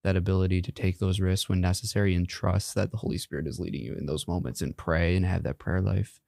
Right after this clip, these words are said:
Um, yeah, being led by the Spirit is definitely one of those things. Uh, I love watching, um, <laughs> so our leadership team is relatively young. Like,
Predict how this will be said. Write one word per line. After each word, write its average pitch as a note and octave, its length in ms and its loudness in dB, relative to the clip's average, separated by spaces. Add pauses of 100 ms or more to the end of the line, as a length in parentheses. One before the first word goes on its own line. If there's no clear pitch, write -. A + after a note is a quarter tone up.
(440)
Um, F#2+ 440 4 (1040)
yeah, G2+ 340 6
being G#2 300 2
led G2 180 4
by G2 80 4
the F2+ 100 4
Spirit F2+ 300 0
is - 60 -8
definitely F2+ 320 0
one F2+ 100 2
of F2 60 4
those F2 240 0
things. F2+ 440 -2 (800)
Uh, F#2+ 340 6 (840)
I G#2+ 80 6
love A2 300 6
watching, G#2+ 760 4
um, F2 480 2 (480)
<laughs> - 480 -14
so A#2 260 6
our G2+ 200 6
leadership G#2 420 2
team G#2+ 220 2
is F2+ 180 0
relatively F#2+ 540 2
young. G2+ 440 2
Like, - 220 -2